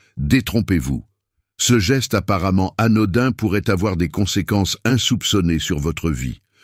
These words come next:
Vous voyez, le sel n'est pas qu'un simple assaisonnement. Dans de nombreuses cultures et traditions,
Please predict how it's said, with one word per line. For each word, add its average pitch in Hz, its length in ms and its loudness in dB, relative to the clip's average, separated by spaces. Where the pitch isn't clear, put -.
Vous 113 120 2
voyez, 113 440 2
le 107 140 4
sel 143 360 2
n'est 107 220 2
pas 123 180 -2
qu'un 104 220 0
simple 123 420 -2
assaisonnement. 78 800 0
Dans 110 160 2
de 95 140 2
nombreuses 120 600 2
cultures 110 680 0
et 90 60 2
traditions, 92 640 -2